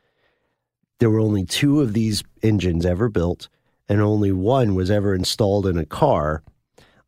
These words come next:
Uh, and the eggheads at Peterson say, based on what they know about it, it probably produces five hundred fifty horsepower, five hundred fifty pound-foot of torque.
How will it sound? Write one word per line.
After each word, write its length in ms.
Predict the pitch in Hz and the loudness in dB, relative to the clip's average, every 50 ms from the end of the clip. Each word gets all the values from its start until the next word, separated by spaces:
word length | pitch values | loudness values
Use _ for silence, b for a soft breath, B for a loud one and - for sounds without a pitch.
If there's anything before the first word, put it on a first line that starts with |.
| _ _ | _ _
Uh, 340 | 95 95 90 85 87 87 - - | -2 -2 0 0 0 -2 -2 -2
and 420 | 87 92 87 87 87 85 78 - - _ _ _ _ - | -2 -2 -2 -2 -2 -2 -4 -6 -10 _ _ _ _ -4
the 120 | 107 92 | -2 0
eggheads 480 | 101 123 131 123 - 123 117 107 92 95 | 0 0 0 0 0 0 0 0 -2 -4
at 120 | 92 - | -8 -6
Peterson 600 | - - 131 123 120 113 - - 98 92 90 92 | -4 -2 0 0 0 0 0 0 0 0 0 0
say, 440 | 87 - - 104 90 87 87 87 85 | -2 -2 0 0 0 0 0 0 -2
based 400 | 82 - 104 95 98 90 - - | -2 -2 -2 -2 -2 -2 -2 -2
on 380 | 101 92 90 90 85 82 82 - - | 0 0 0 0 0 -2 -4 -4 -4
what 180 | 90 92 85 | -4 -2 -2
they 100 | - 82 82 | -2 0 0
know 200 | 98 131 151 143 | 2 2 2 0
about 300 | 107 87 90 90 87 90 | 0 0 0 0 0 -2
it, 140 | 87 - B B B B B B B B B B _ _ _ _ _ _ _ _ _ _ _ _ _ | -2 -4 B B B B B B B B B B _ _ _ _ _ _ _ _ _ _ _ _ _
it 300 | - 104 98 95 90 - | -4 -2 0 0 -2 -2
probably 420 | - - 123 120 107 101 104 95 98 | -2 0 2 2 2 2 0 -2 -2
produces 680 | - - - 107 92 107 110 104 - - 104 98 92 | -4 -6 -6 -4 -2 0 0 0 0 -2 -2 -2 -2
five 320 | - - - 107 110 104 - | -2 0 2 2 2 2 0
hundred 280 | 110 107 101 104 98 | 0 0 0 0 -2
fifty 300 | - - 101 - - 104 | -2 -4 -6 -4 -2 -4
horsepower, 680 | 101 87 110 107 107 - - - 113 101 107 110 107 110 | -2 -2 -2 -2 -2 -2 -2 -2 0 0 2 2 0 -2
five 320 | 104 - - 104 95 98 - | -2 -2 0 0 0 0 0
hundred 260 | 110 95 95 90 87 | 0 -2 -2 -2 -2
fifty 440 | - - 92 - - - 98 92 92 | -4 -6 -6 -6 -6 -4 -4 -2 -4
pound-foot 920 | - - - 95 95 92 90 92 95 87 - _ _ - - 104 92 - - | -4 -4 -2 0 0 2 2 0 -2 -4 -6 _ _ -4 -2 -2 -2 -2 -6
of 100 | 90 - | -10 -12
torque. 360 | - - 104 104 - - - | -8 -4 -4 -4 -4 -6 -10